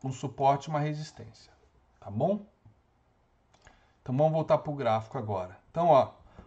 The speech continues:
olha aqui a zona de suporte e resistência. Então vocês concordam?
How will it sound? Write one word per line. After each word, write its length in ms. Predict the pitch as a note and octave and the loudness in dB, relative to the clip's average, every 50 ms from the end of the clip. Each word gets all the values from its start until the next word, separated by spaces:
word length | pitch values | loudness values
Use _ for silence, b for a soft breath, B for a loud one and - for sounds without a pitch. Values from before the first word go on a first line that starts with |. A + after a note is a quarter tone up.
| b - | b -6
olha 160 | C#3 D3+ D#3+ | 0 0 0
aqui 160 | D3+ - - | 0 4 6
a 80 | D#3 C#3+ | 6 6
zona 260 | C3 B2+ C#3+ C#3+ C#3+ | 6 4 2 2 2
de 80 | C3 - | 0 -2
suporte 440 | - C3+ A2+ - C#3 C3 C3 C3 - | -6 -8 -4 2 2 2 2 2 -2
e 60 | C#3 | -4
resistência. 360 | C3 B2 - - B2+ A2+ A2 A2 | -6 -6 -6 -4 -2 -2 -2 2
Então 160 | - A#3 B3+ | 4 4 4
vocês 220 | B3 - A3 - | 6 4 -2 -2
concordam? 800 | - - F#3 D#3 D3 - - F#3+ G#3 F#3 D3 B2 G#2+ G#2 G2 - | 0 2 2 2 2 6 10 12 12 12 12 12 8 0 -4 -8